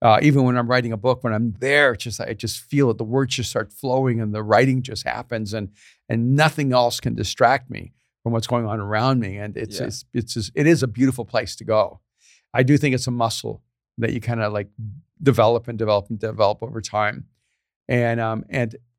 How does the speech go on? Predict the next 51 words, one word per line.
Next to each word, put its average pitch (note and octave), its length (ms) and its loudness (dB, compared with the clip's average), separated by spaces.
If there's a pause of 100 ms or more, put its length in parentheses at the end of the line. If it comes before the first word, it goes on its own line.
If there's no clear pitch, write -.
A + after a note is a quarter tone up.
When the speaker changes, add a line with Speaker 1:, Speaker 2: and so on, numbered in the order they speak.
(260)
Speaker 2:
you C#3 40 6
Speaker 1:
you C3 60 6
Speaker 2:
feel B2 80 6
Speaker 1:
know D#3+ 60 10
Speaker 2:
like D#3 160 6
you D3+ 60 2
developed A2+ 440 6
it B2 60 4
because A2 180 -6
you A2+ 60 -2
were G2+ 40 -8
preaching A2 580 -6
in G2+ 120 -4
really G#2 240 -2
noisy G2 440 -4
places? A2 580 -4
Speaker 1:
Well, B2 120 6
I, A#2 140 6 (140)
I B2+ 100 2
began B2 380 0
preaching A#2+ 320 -6
on G#2+ 100 -4
streets, - 540 -4 (520)
and A2 140 0
I A2 60 2
Speaker 2:
Okay. - 80 4
Speaker 1:
began A#2 400 -2
speaking B2 400 -4
on G#2+ 60 -6
street A#2+ 240 -2
corners A2+ 360 -2
at G#2 120 -2
the A#2+ 60 -4
Mardi A#2 280 0
Gras G2 340 2
and G2 180 -6
at - 140 -10
different A2+ 320 -2
events G#2 460 -2
and F#2+ 180 -4 (400)
like A2 160 0
that, F#2+ 320 0
you A2+ 120 0
know? G#2 200 0
And A2 260 -2 (120)
so, - 160 -2
yes, G#2+ 380 4
I A#2+ 100 4
had B2 140 0
to A2+ 80 -6
learn. A#2 520 -2